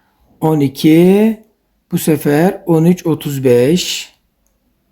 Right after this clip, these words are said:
On üç otuz beşte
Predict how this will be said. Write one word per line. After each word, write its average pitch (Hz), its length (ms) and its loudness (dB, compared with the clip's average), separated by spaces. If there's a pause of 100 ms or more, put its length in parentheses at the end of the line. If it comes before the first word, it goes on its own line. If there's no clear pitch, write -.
(1160)
On 165 180 0
üç 151 180 -4
otuz 135 340 -4
beşte 170 760 -2